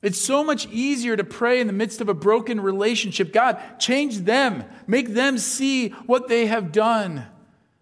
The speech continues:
Make them come and ask for forgiveness." But it's so much more powerful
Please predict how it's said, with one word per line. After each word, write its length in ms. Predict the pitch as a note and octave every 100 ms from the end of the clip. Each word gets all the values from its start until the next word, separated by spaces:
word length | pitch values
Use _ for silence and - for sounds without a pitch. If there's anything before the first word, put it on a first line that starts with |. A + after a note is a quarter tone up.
| -
Make 220 | G#3+ A3
them 520 | A3 C4 C4+ A3+ - -
come 240 | A#3 A#3+
and 100 | A3
ask 300 | G#3 A3+ -
for 80 | G3+
forgiveness." 500 | G#3 F#3 A3 G#3 D3+
But 120 | G#3+
it's 140 | F#3+
so 360 | - - C#4+ C#4+
much 280 | C#4 C4+ -
more 280 | A3 B3 A#3+
powerful 760 | F#3+ G#3 B3 A#3+ - G#3+ F3